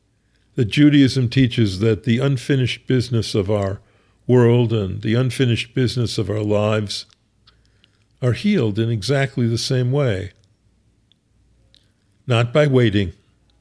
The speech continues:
but by doing something brave and loving. I think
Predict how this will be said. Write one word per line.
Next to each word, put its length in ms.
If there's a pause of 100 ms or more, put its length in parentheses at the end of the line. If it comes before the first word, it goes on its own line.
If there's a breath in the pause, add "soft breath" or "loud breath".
(680)
but 200
by 120
doing 440
something 480 (960)
brave 560 (580)
and 220
loving. 500 (2750)
I 120
think 480